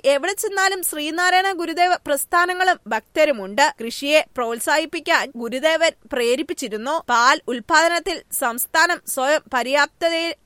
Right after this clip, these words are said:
ആയെന്നും മന്ത്രി പറഞ്ഞു. ശ്രീനാരായണ ധർമ്മസംഘം ട്രസ്റ്റ് പ്രസിഡന്റ് സ്വാമി സച്ചിദാനന്ദ അധ്യക്ഷത വഹിച്ചു. അടുക്കളയിൽ ഒതുങ്ങിക്കഴിഞ്ഞിരുന്ന സ്ത്രീ സമൂഹത്തെ ജീവിതത്തിന്റെ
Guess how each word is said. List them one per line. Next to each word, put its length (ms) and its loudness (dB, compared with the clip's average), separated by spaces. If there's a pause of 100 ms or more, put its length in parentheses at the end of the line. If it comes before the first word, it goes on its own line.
(100)
ആയെന്നും 460 2 (120)
മന്ത്രി 360 -4
പറഞ്ഞു. 380 0 (160)
ശ്രീനാരായണ 720 2
ധർമ്മസംഘം 680 2
ട്രസ്റ്റ് 380 0
പ്രസിഡന്റ് 480 -2
സ്വാമി 320 2
സച്ചിദാനന്ദ 640 2 (140)
അധ്യക്ഷത 400 -4
വഹിച്ചു. 400 -2 (180)
അടുക്കളയിൽ 640 4
ഒതുങ്ങിക്കഴിഞ്ഞിരുന്ന 920 -2
സ്ത്രീ 280 -4 (180)
സമൂഹത്തെ 560 0 (120)
ജീവിതത്തിന്റെ 720 -2